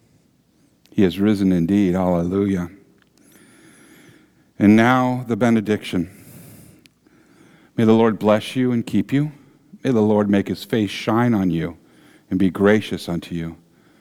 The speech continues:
May the Lord look upon you with favor and grant you his perfect peace.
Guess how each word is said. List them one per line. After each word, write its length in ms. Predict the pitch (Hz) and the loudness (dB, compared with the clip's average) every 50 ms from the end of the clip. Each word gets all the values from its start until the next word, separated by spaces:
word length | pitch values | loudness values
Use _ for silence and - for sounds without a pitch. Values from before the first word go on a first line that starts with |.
| _ - - - - - - - | _ -20 -20 -20 -20 -20 -6 0
May 80 | 127 117 | 2 4
the 100 | 117 123 | 4 6
Lord 340 | 120 120 127 135 143 151 143 | 4 4 4 2 2 0 0
look 180 | 143 139 - | -4 -4 -6
upon 340 | 135 - - 131 123 123 120 | -6 -6 -4 -2 0 0 2
you 200 | 120 117 117 117 | 2 0 0 0
with 200 | 107 110 107 - | -2 -4 -4 -6
favor 580 | - - - 117 113 113 104 95 87 80 82 - _ _ _ _ _ _ _ _ _ _ - - - _ | -8 -6 -2 0 0 0 0 -2 -4 -6 -8 -10 _ _ _ _ _ _ _ _ _ _ -20 -20 -18 _
and 160 | - 101 104 92 | -4 -2 -2 0
grant 400 | 101 107 107 110 110 104 - - | 2 2 4 4 2 2 0 -2
you 100 | 110 98 | -4 -2
his 280 | 92 113 98 92 - | 0 -2 -2 -2 -6
perfect 560 | - - - - - 131 127 - 139 - - | -12 -16 -6 -2 0 0 0 -2 -6 -8 -8
peace. 480 | - - 90 82 - - - - - - | -8 -6 -6 -6 -8 -12 -16 -20 -20 -20